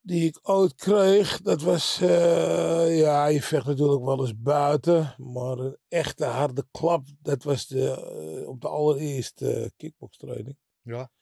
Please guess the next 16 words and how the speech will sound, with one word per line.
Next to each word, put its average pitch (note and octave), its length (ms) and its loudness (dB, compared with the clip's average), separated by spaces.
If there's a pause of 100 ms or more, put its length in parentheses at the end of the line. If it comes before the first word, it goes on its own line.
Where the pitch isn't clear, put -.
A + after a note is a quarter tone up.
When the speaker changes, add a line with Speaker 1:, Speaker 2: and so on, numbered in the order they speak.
(600)
Speaker 1:
Want A2+ 180 -12
ik A2 60 -10
was A#2+ 140 -6
met A#2+ 140 -8
iemand A#2+ 220 -6
meegegaan A#2+ 680 -6
en, G#2+ 200 -10
eh, F2+ 240 -20 (800)
ging - 160 -12
het G#2+ 120 -12
wel G#2+ 180 -8
even F#2+ 120 -10
regelen A2 440 -6
natuurlijk. G#2+ 440 -10 (1080)
<laughs> - 360 -8 (640)
Ja, A2 520 -6